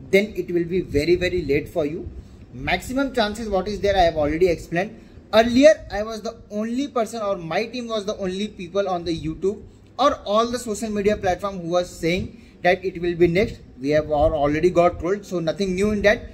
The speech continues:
We are already used to it. But now multiple of the coaching platforms as well as some other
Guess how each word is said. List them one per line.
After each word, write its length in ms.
We 180
are 120
already 340
used 360
to 80
it. 200
But 320
now 300
multiple 880
of 220
the 100
coaching 340
platforms 640
as 300
well 140
as 120
some 200
other 340